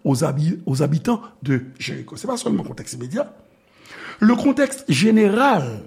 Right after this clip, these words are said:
de l'Écriture, lui-même tout, lui réfutait l'idée de la neutralité de Dieu entre, par rapport à Israël et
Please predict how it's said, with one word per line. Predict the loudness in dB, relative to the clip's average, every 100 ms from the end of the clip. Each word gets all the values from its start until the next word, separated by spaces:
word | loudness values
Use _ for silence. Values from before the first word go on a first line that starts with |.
| -20 _ -4
de | 2
l'Écriture, | 4 2 0 0 2 2 0 -2
lui-même | 2 4 4 2
tout, | 2 0 -2 -18 -10 0
lui | 4 4
réfutait | 4 2 2 0 2 4 4 2 -2 -2 -4 -18 _ _ _
l'idée | 0 4 6 6 4 2 4 2 -2
de | 0 2 4 2
la | 0 2 2 2
neutralité | 4 4 4 2 0 2 2 0 2 0 0 -8
de | 0 2
Dieu | 2 -2 2 2 2 -10 -20 _ _
entre, | 0 2 2 2 0 0 -8 -8 0
par | 2
rapport | 2 2 0
à | 0 -2
Israël | -2 -2 0 2 2 -2 -6 -20 _
et | 2 4 2